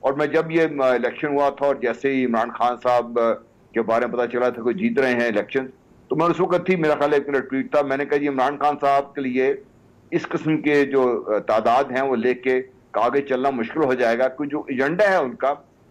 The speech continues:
वो उसके तहत उनको बहुत सारे, अ, जो कानूनी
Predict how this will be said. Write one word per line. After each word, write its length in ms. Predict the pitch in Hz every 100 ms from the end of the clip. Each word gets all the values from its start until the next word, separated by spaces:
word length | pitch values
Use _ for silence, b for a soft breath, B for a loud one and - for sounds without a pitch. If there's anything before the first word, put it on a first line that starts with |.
| _ _ -
वो 140 | 175
उसके 200 | 180 -
तहत 360 | 190 160 160 170
उनको 180 | 170 165
बहुत 340 | - 165 196
सारे, 340 | - 156 143 139
अ, 420 | 139 - 117 120
जो 180 | 117 120
कानूनी 640 | 120 120 127 135 139 123